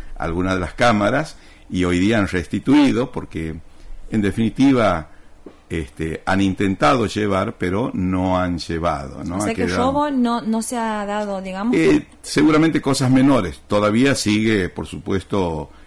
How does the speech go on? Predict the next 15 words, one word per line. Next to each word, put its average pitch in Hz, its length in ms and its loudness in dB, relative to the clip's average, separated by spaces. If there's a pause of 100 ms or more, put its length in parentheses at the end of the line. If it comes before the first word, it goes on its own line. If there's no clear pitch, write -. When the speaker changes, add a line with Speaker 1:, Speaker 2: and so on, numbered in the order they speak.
(120)
Speaker 1:
eh, 78 220 -6
controlándose 101 960 0
qué 90 120 -4
es 90 100 -4
lo 90 120 -6
que 85 60 -10
está 82 160 -8
faltando, 127 720 2 (380)
pero, 101 640 2 (200)
por 104 160 0
ejemplo, 87 640 -2 (300)
eh, 85 280 -6
ustedes 98 340 -2
saben 107 320 0
que 110 420 -2